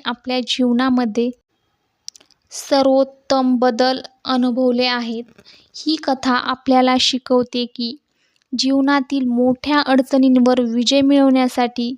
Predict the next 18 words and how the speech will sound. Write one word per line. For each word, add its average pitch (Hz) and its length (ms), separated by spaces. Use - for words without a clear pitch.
श्रद्धा, 247 600
धैर्य 262 440
आणि 247 300
आध्यात्मिक 254 720
साधना 233 500
महत्त्वाची 240 800
आहे. 226 300
आपल्याला 269 460
देखील 247 540
जीवनात 240 440
यश, 262 500
शांती 254 600
हवी 247 280
असेल 240 380
तर 247 360
श्रद्धेने 254 840
आणि 240 320
समर्पणाने 254 960